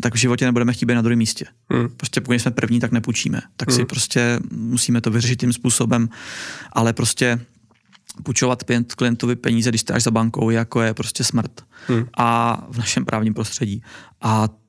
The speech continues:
Speaker 1: ty stavební spořitelně to nevadí.
Speaker 2: Hmm. Hmm. Hmm.
Speaker 1: Jo, takže to jako, máme tady produkt, který, který vám tu, umožňuje tu zálohu vyřešit. A já si myslím, a zase bez, bez, eh, nutnosti, aby do toho zasahoval stát, jo.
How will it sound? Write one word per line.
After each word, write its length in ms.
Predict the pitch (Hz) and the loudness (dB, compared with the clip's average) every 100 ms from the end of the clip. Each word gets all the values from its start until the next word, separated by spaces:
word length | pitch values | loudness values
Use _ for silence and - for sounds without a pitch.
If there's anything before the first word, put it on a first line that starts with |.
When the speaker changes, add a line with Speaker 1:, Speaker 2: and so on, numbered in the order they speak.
| _ _ _ - | _ _ _ -6
Speaker 1:
ty 100 | 123 | -4
stavební 260 | - 113 113 | 0 0 0
spořitelně 420 | - 113 113 113 | 0 0 2 2
to 80 | 113 | 2
nevadí. 380 | 113 117 - _ _ - | 2 0 -4 _ _ -4
Speaker 2:
Hmm. 200 | 117 120 - _ _ | -2 -2 -10 _ _
Hmm. 180 | 123 113 - _ - | -4 -4 -6 _ -6
Hmm. 160 | 110 - - | -4 -4 -10
Speaker 1:
Jo, 100 | - | -10
takže 220 | - 113 117 | -2 0 2
to 120 | 123 | 2
jako, 340 | 123 139 127 - - - | 2 0 -2 -4 -20 -2
máme 200 | 123 127 | 2 2
tady 200 | 123 131 | 2 0
produkt, 380 | - 123 131 - | 0 0 -2 -2
který, 360 | 123 131 131 - - - | 0 2 0 -2 -10 -4
který 360 | 127 123 127 - | 0 2 0 0
vám 240 | 123 127 | 0 0
tu, 160 | 120 - - | -2 -10 -6
umožňuje 400 | 127 131 123 135 | 0 0 2 0
tu 140 | 131 135 | 0 0
zálohu 300 | 127 127 160 | 2 2 2
vyřešit. 540 | 151 113 - - - - _ - - - - _ _ _ _ - _ - | 2 0 -2 -6 -10 -20 _ -20 -20 -20 -20 _ _ _ _ -20 _ -2
A 240 | 120 117 | 2 4
já 180 | 117 113 | 2 2
si 140 | - | 2
myslím, 420 | 127 117 131 131 - - | 2 0 0 0 -2 -2
a 80 | 143 | 0
zase 260 | 135 - | 0 0
bez, 280 | 131 131 - 110 110 85 | 0 0 0 -2 -4 -6
bez, 400 | 113 127 - - | -2 0 2 0
eh, 60 | 123 117 - - - 58 60 58 | -2 -4 -8 -12 -12 -14 -16 -6
nutnosti, 480 | 139 127 131 127 135 | -2 0 0 0 0
aby 80 | 127 | 0
do 80 | 127 | 0
toho 160 | 131 | 0
zasahoval 300 | 123 139 127 | 0 0 0
stát, 360 | 139 127 120 | 0 0 0
jo. 100 | - | -4